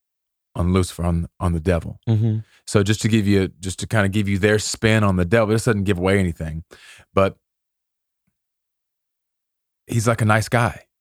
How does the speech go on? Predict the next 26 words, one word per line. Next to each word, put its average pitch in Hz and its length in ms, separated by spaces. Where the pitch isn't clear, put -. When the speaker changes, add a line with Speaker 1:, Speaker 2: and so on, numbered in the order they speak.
Speaker 2:
Mm-hmm. 113 280
Speaker 1:
He 107 160
doesn't, 117 420
he 131 160
was 113 160
sent 139 300
down 117 240
to 107 60
hell 117 420
because 110 360
he 110 200
was 101 320
God's 104 420
most 101 380
trusted 110 580
angel. 95 480
Speaker 2:
Correct. 107 340
Speaker 1:
And 101 160
he 113 120
could 101 160
stomach 113 720
the 98 240
torturing 110 840
of 92 220
the 92 80
bad, 80 500